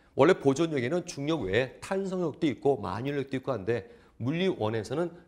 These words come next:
보존력으로 중력만을 얘기하고 있습니다. 자, 그런데 만약에 이 델타 이케이와 델타 이피가 차이가 난다면,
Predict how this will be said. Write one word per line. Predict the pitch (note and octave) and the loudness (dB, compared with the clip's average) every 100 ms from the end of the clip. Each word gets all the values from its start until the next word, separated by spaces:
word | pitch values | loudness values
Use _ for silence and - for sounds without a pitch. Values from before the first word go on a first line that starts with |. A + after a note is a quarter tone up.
| - | 2
보존력으로 | B2 C3+ D3+ C3+ C3 D3 | 4 4 0 -2 -4 -6
중력만을 | - B2+ D3+ D3+ B2+ E3+ C#3 | -8 -4 -4 -2 -2 -2 -2
얘기하고 | A2 A#2 | -4 -6
있습니다. | - - - - - - _ _ _ _ _ _ | -8 -10 -18 -20 -20 -20 _ _ _ _ _ _
자, | - A2 D#2+ - | 2 2 2 4
그런데 | G3 D3 G#2+ C#3 - - _ | 6 6 2 0 -12 -20 _
만약에 | - G2+ C3 A3 D#3+ G2 F#2 - - - _ - | -4 0 4 6 6 2 -2 -12 -20 -20 _ -4
이 | G3 A#3+ B3 - | 2 4 4 4
델타 | C#3+ D#3+ E3 F#3+ F#3 F#3 - | 6 6 6 4 6 6 0
이케이와 | D3 - C3+ A2+ C#3+ F#2+ D2+ - - - | -8 0 2 4 2 -2 -12 -18 -14 2
델타 | D3 F3 F#3+ - G3 F#3+ - - | 6 6 4 4 6 6 4 -6
이피가 | D#3 - - - B2+ E2 - - _ _ _ _ _ _ - | -8 -8 -8 -2 -2 -2 -12 -20 _ _ _ _ _ _ -12
차이가 | - - C#4+ C#4 A3+ | -6 0 6 8 8
난다면, | B2 F#2+ F2 E2 | 4 -6 -10 -14